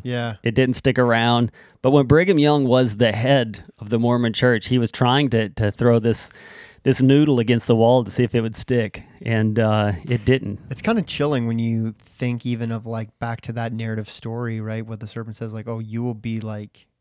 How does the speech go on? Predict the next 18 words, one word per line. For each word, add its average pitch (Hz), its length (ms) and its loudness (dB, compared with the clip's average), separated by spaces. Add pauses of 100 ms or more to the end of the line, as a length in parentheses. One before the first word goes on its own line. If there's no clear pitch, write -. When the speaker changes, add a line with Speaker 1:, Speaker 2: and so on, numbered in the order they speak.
Speaker 1:
you'll 110 180 -16
be - 120 -16
like - 240 -16
God." - 340 -18 (300)
Speaker 2:
That'll 107 180 0
be 127 120 4
your 120 100 4
desire. 117 500 2 (520)
Speaker 1:
Yeah. 113 260 -12
Speaker 2:
Right? 113 280 2 (160)
You'll 113 180 2
Speaker 1:
He 104 60 -4
Speaker 2:
desire 117 340 4
to 113 80 0
be 113 160 0
like 117 180 0
God. 113 420 0 (160)
Speaker 1:
Yeah. 117 260 -8